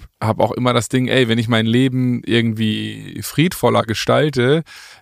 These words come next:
ja, und, äh, da gar kein Drama drin ist, worüber soll, woraus soll meine Kunst denn entstehen?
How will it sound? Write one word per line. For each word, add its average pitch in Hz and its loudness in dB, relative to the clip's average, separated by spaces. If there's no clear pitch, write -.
ja, 120 2
und, 110 -4
äh, 107 0
da 110 0
gar 117 2
kein 107 0
Drama 127 2
drin 110 -2
ist, 120 -4
worüber 117 2
soll, 117 2
woraus 123 2
soll 135 2
meine 123 0
Kunst 190 -2
denn 104 -4
entstehen? 92 -4